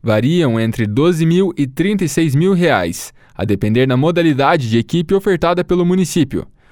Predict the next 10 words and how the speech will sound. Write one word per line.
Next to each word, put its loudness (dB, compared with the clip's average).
Os -4
profissionais -2
podem 0
atuar 0
em 0
especialidades -2
como -2
cardiologia, 0
dermatologia, 2
endocrinologia, 2